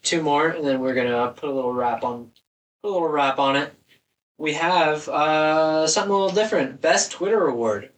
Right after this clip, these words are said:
Uh, the N B A is looked upon as this league. The N B A is a reality show, guys.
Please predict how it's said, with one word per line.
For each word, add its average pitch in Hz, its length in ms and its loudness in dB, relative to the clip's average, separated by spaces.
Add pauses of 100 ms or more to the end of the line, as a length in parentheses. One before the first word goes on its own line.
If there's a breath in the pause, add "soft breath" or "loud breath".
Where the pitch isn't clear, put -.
(120)
Uh, 135 440 0 (720)
the 170 120 -4
N 185 140 -4
B 180 60 0
A 175 120 4
is 160 160 -2
looked 160 180 0
upon 156 300 0
as 156 320 0 (140)
this 139 380 0
league. 117 600 -4 (360)
The 135 120 -2
N 180 100 -4
B 185 80 0
A 180 40 6
is 160 120 2
a 143 60 0
reality 123 440 2
show, 107 220 -2
guys. 98 440 -4